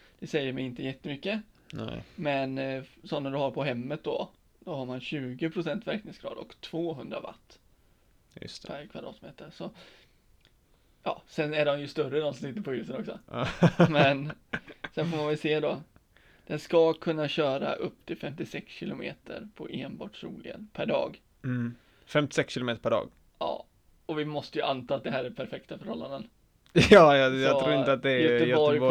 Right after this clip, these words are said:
Speaker 1: på vintern får du nog köra med
Speaker 2: Femhundra meter.
Speaker 1: en, för att köra en dieselbil istället.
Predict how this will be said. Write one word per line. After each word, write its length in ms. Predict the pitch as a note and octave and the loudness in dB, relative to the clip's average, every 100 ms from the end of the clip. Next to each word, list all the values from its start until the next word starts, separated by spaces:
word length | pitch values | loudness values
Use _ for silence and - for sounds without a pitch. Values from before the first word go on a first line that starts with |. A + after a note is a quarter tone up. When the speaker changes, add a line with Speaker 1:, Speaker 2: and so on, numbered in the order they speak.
| B2+ | 4
Speaker 1:
på 40 | |
vintern 640 | C#3 B2+ G#2 C#3+ C3+ C3+ C3 | 2 -4 -4 0 0 -2 -10
får 140 | - C3 | -8 -6
du 100 | C3 | -6
nog 260 | C3 C3+ | -8 -8
köra 340 | - D#3+ A#2 A#2 | -6 -4 -4 -4
med 140 | A#2+ | 0
Speaker 2:
Femhundra 440 | C3 A#2+ A#2+ A2 | 0 2 -2 -2
meter. 400 | A2 G#2 - - | -4 -8 -8 -6
Speaker 1:
en, 60 | A2+ A2 | -6 -8
för 100 | - | -8
att 60 | D3+ | -6
köra 120 | C3 | -4
en 100 | C#3 | -4
dieselbil 520 | C#3+ D3 - D#3+ C3+ | -4 -6 -8 -10 -8
istället. 300 | - - - | -8 -10 -14